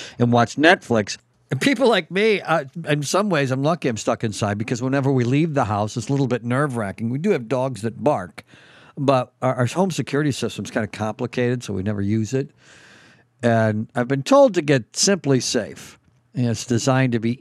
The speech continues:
easy and protects your house twenty-four seven. A couple of my friends have it. Can order it online. Open the box, place the sensors, plug it in,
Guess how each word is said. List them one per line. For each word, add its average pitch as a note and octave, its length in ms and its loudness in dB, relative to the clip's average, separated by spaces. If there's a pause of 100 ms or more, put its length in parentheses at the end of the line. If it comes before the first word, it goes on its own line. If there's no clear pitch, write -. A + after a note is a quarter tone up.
easy B2 640 2
and A2 180 -4
protects A#2+ 400 -2
your B2 120 2
house A2+ 240 0
twenty-four C3 600 0
seven. C#3 600 0
A - 40 -20
couple B2 220 -2
of A2+ 60 0
my A2+ 100 2
friends A#2 380 -2
have G#2+ 240 -2
it. A2+ 140 0 (280)
Can A#2+ 160 -4
order A#2+ 280 2
it A2 60 2
online. A#2 480 2
Open A#2 180 0
the A#2+ 60 0
box, A#2+ 320 2
place A#2+ 320 0
the A#2+ 80 0
sensors, A#2 460 -2
plug B2 300 0
it A#2 100 2
in, A#2+ 340 0